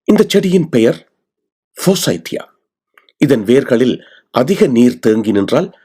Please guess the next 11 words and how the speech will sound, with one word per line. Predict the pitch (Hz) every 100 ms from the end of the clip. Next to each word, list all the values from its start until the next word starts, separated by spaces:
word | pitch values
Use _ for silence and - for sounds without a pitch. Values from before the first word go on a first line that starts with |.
| _
செடி | _ 151 151 160
பெரிதாக | 156 160 190 175 120
வளராது. | 131 190 175 - - _ _ _ _ _ _ _ _ -
நீர் | 139 139 95
குறைவாக | 107 120 156 143 120
இருந்தால் | 98 101 101 120 - - _ _ _ -
நீரை | 127 175 220 180
தேடி | - 110 117 117
வேர்கள் | 92 131 - 135 92
நீட்சி | 131 180 - -
அடையும். | - 80 -